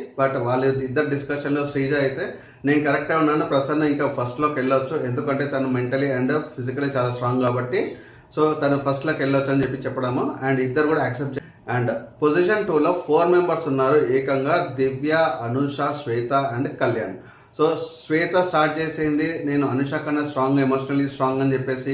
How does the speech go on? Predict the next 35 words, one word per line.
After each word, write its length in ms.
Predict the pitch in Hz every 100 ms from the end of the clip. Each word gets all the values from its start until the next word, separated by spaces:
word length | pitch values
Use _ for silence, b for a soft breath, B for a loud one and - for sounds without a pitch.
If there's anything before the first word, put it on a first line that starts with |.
| 131
కళ్యాణ్ 320 | 120 120 135 139 B B B
కొన్ని 220 | 135 156 156 131
పొజిషన్లు 460 | 135 143 147 139
అంటే 140 | 127 139 123
just, 200 | 127 123 135
just 160 | 131 147 -
ఫుడ్ 200 | 123 139 143
విషయంలో 320 | 147 139 139
స్ట్రాంగ్ 260 | 135 123 131
ఉన్నాడు, 200 | 131 139 135
but 100 | -
నేను 140 | 131 120
అన్ని 160 | 127 135
విషయాల్లో 320 | 131 131 135 131
స్ట్రాంగ్ 260 | - 123 127
ఉంటానని 300 | 123 123 127 110
చెప్పి 180 | 117 113
తను. 220 | 113 107 107 - B B 123
And 100 | 127 135
meanwhile 340 | 147 147 147 127
దివ్య 240 | 135 151 147
వచ్చేసి 320 | 143 139 - 151 120
లేదు, 260 | 123 131 175 147 B B B B -
శ్వేత 280 | 151 165 185
అసలు 320 | 170 165 151
ఒక 160 | 151
స్టాండ్ 360 | 131 139 135 139
పైన 180 | 151 151
నిలబడట్లేదు. 640 | 135 131 139 139 139 139
అప్పుడే 260 | 131 127 135
స్ట్రాంగ్ 320 | - 127 131
అంటుంది, 240 | 135 135
అప్పుడే 180 | 127 127
వీక్ 240 | 120 123 127
అంటుంది. 560 | 123 123 135 196 -